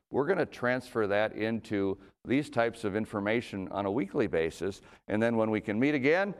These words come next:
uh, we'll ha-, we'll continue with the summits, but we're gonna transfer that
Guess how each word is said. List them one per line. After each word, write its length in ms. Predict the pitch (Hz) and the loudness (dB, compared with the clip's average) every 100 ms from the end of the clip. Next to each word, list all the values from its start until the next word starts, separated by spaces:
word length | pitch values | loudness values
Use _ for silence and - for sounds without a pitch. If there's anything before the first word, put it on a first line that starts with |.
| - - 101 | -16 -4 0
uh, 100 | 113 | 2
we'll 220 | 110 110 | 2 4
ha-, 160 | 117 120 | 2 2
we'll 120 | 110 | 0
continue 480 | - 101 123 127 110 | -2 -2 0 2 2
with 160 | 101 101 | 2 0
the 80 | |
summits, 420 | 95 127 113 98 - | 0 0 0 -2 -4
but 140 | 98 | -2
we're 140 | 104 | 0
gonna 180 | 113 120 | 0 0
transfer 560 | - 139 139 139 127 110 | -2 -2 -2 0 0 2
that 300 | 107 101 | 2 2